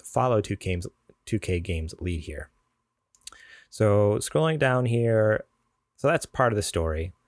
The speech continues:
The other part is the whole pricing structure for the Mamba Forever Edition and, uh, the other various editions of, uh, two K twenty-one that they're selling here. So let me zoom in on this stupid little graphic. It's impossible to see.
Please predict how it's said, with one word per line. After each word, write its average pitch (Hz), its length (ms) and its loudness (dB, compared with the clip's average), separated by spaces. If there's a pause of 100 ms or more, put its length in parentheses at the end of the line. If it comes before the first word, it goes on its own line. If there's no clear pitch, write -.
(360)
The 143 80 4
other 147 140 4
part 113 280 2
is 101 220 0
the 110 80 0
whole 135 180 0
pricing - 580 -4
structure 92 600 -4
for 120 580 0
the 113 140 -2
Mamba 87 440 -2
Forever 98 540 0
Edition 85 680 -6 (120)
and, 85 340 -8
uh, 85 160 -2
the 95 140 0
other 95 220 2
various 101 340 4
editions 92 500 -2
of, 87 320 -2
uh, 85 260 0 (680)
two - 160 -8
K 85 220 -4
twenty-one 82 400 -6
that 80 120 -4
they're 82 140 -6
selling 78 340 -6
here. 78 240 -6
So - 260 -8
let 123 140 -4
me 123 420 -2
zoom 101 360 -4
in 98 120 -2
on 95 120 -2
this 87 180 -6 (220)
stupid - 380 -8
little 90 160 -2
graphic. 90 460 -6
It's - 140 -16
impossible 85 460 -12
to 87 80 -10
see. 123 320 -6